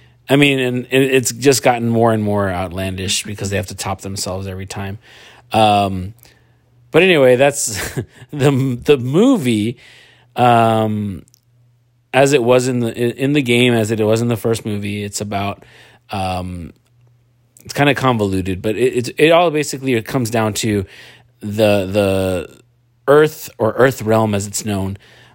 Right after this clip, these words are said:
um, is, uh, basically in order to protect Earth,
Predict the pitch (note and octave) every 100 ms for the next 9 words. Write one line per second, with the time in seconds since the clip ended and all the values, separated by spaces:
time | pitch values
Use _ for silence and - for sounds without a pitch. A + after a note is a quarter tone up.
0 | - G#2+ G2 F#2+ F#2+ - G#2 G2 G2 F#2+
1 | - - - F#2 E2+ E2 D#2 C#2+ G#1 G1+
2 | - - - G#2 - _ - - _ _
3 | - C3+ - B2+ A#2 B2 A#2 A2+ A2 A2
4 | G#2+ - A2+ G#2+ -